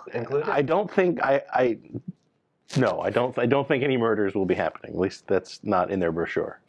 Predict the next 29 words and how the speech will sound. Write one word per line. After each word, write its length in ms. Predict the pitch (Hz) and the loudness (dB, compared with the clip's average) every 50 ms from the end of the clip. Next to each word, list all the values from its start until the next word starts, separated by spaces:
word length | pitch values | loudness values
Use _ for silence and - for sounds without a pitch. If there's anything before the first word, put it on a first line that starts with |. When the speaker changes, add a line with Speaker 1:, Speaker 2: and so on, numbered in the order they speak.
| - - - | -10 -6 -4
Speaker 1:
<laughs> 80 | 156 143 143 170 151 143 - - 143 143 | -4 -4 -4 -4 -6 -4 -6 -8 -4 0
Speaker 2:
Um, 460 | 143 104 107 104 104 101 98 98 104 - | 2 2 4 4 4 4 2 0 -2 -4
so 260 | - - - 139 131 131 | 0 2 2 4 4 2
it, 240 | - 131 131 127 | 2 2 2 2
it's 120 | - 131 - | 0 0 2
gonna 120 | 147 131 | 2 2
be 40 | - | 2
called 160 | 156 127 113 104 | 0 -2 -2 0
Orient 280 | 123 143 175 196 185 180 | -2 0 0 -2 -4 -6
Express. 640 | 165 - - - - 131 127 135 - - - _ _ _ _ _ _ _ _ _ - | -8 -8 -6 0 2 4 4 2 2 -4 -12 _ _ _ _ _ _ _ _ _ -6
I 40 | 101 | -4
wanna 160 | 101 107 117 | 0 2 4
read 180 | 117 123 113 82 | 4 4 4 2
this. 260 | 87 85 - - _ _ - - - - - _ _ | 0 -4 -4 -6 _ _ -20 -20 -20 -20 -20 _ _
Silent 680 | - - - - - 139 143 143 135 123 113 104 95 | -20 -20 0 2 4 4 4 4 4 2 0 0 -2
Seas. 560 | - - - 85 73 73 73 - - - - - _ _ _ - _ | -4 -2 -2 -2 -2 -4 -8 -12 -16 -20 -20 -20 _ _ _ -10 _
S 220 | - 110 127 - - | 0 0 0 2 2
I 300 | 131 127 123 120 113 - - _ _ _ _ - | 4 4 4 2 0 -2 -6 _ _ _ _ 2
L 240 | 117 123 123 127 - | 4 4 4 2 0
E 180 | - 127 123 - | 0 0 0 2
N 340 | 107 113 107 95 98 98 - - _ _ _ | 2 2 2 0 -2 -4 -8 -10 _ _ _
S 240 | - 110 110 - - | -2 -2 -2 0 -2
E 180 | 107 101 98 - | 0 0 0 0
A 140 | - 92 92 90 | 0 0 0 0
S. 300 | - - - - - - - - - - - _ _ _ | 0 -2 -6 -10 -16 -20 -20 -20 -20 -20 -20 _ _ _
So 260 | - - 113 110 110 | 0 2 4 4 4
it 100 | 110 107 | 4 4
is 240 | 110 110 104 98 - - | 4 2 2 0 0 0
a, 380 | 110 104 98 95 92 90 - | 2 4 4 4 2 2 -2